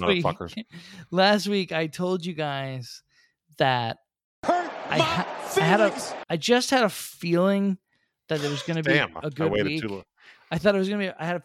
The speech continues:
Speaker 1: feeling it was gonna be a good week because my D W Es were so close. And I knew that that means I'm honing in, I'm getting close, right, to understanding what these teams really are.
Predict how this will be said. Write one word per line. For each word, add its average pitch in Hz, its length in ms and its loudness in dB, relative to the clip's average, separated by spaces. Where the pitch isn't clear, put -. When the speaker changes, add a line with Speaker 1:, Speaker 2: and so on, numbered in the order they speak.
Speaker 1:
feeling 226 300 0
it 226 40 -2
was 175 100 -4
gonna 190 120 -2
be 185 60 0
a 175 40 -2
good 151 180 -2
week 143 180 -4
because 135 1000 0
my 160 240 0
D 175 240 -2
W 196 340 4
Es 147 140 -2
were 143 80 -4
so 156 200 0
close. - 560 -4
And 165 120 -4
I 165 100 2
knew 208 280 8
that 180 180 2
that 185 220 4
means 190 300 0
I'm 160 200 2
honing 175 540 0
in, 131 540 -6
I'm 156 140 -2
getting 170 340 2
close, 156 540 4
right, 143 220 0
to 139 140 -2
understanding 143 580 0
what 139 160 2
these 135 180 -2
teams 131 380 0
really 127 200 4
are. 117 440 4